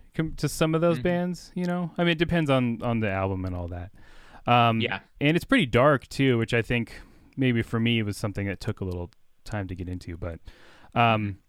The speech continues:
Speaker 1: you know, I'm not as familiar with even some of the later King Crimson stuff as you probably are, since you literally just <laughs> listened to all of it. Um,
Speaker 2: Yeah.
Speaker 1: but I love the Core of the Crimson King, and it's a really important album, and probably,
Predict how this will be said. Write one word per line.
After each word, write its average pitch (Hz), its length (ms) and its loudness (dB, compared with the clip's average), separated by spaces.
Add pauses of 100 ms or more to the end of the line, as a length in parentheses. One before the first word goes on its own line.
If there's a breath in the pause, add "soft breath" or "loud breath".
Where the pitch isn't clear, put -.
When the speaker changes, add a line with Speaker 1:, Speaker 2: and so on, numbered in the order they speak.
(680)
Speaker 1:
you 123 120 0
know, 131 100 4
I'm 139 120 4
not 151 200 4
as 127 220 0
familiar 123 420 2
with 107 160 -6
even 117 200 -2
some 120 200 -2
of 110 80 0
the 110 80 2
later 110 280 0
King 113 220 -4
Crimson 101 320 -8
stuff 107 320 -4
as 101 220 -6
you 147 120 2
probably 113 300 2
are, 113 120 2
since - 220 -8
you 117 80 0
literally 110 240 0
just 113 260 -2
<laughs> - 20 2
listened 165 300 6
to 143 120 4
all 143 220 2
of 123 100 -2
it. 117 220 -2 (520 loud breath)
Um, 113 320 4
Speaker 2:
Yeah. 117 300 0
Speaker 1:
but 151 160 6
I 175 120 6
love 151 460 4 (100)
the 117 60 -14
Core 135 140 2
of 120 60 4
the 117 40 0
Crimson 104 340 -4
King, 90 360 -8
and 90 320 -10
it's 107 240 -6
a 113 80 -2
really 120 200 2
important 98 520 -4 (340)
album, 92 600 -4
and 117 160 -6
probably, 156 460 2